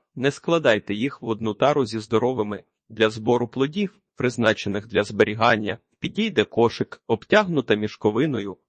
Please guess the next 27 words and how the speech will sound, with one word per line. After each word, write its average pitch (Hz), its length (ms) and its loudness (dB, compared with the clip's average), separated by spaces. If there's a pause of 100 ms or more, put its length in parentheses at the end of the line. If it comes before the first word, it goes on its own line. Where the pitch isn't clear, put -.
(100)
а 117 120 4
ось 127 140 4
зберігати 120 600 2
плодовий 123 520 0
урожай 107 480 0
слід 123 340 -4
в - 40 -20
широких 131 540 0
ящиках - 600 -2
або 120 240 0
коробках 127 600 -2
з - 100 -18
деревини 117 560 0
або 107 240 0
пластику. - 720 -2 (120)
Варто 117 460 4
відзначити 113 680 0
ще - 300 -2
один 120 340 2
важливий 110 520 0
нюанс: 107 460 -4
коли 110 220 2
приходить 170 560 0
час 107 340 2
знімати 110 460 2
зимові 113 440 0
яблука, 107 560 2